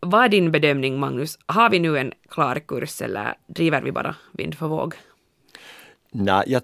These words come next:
Speaker 2: jag tror faktiskt, och det ser kanske lite ut som att, att det där, eh,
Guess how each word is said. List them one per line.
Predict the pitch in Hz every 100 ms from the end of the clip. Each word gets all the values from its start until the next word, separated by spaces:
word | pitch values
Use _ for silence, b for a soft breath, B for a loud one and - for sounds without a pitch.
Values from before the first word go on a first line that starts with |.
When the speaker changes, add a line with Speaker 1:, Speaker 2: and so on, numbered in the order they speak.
| - _ _ _ _ _
Speaker 2:
jag | 131 131
tror | 156 165
faktiskt, | - 123 - 107 -
och | 107
det |
ser | 104 123
kanske | 110 104 -
lite | 117 113 -
ut | 117 127 98
som | - 87 87
att, | - - - _ _
att | - 85 95
det | 87
där, | 82 80 80 73 _
eh, | 101 92 85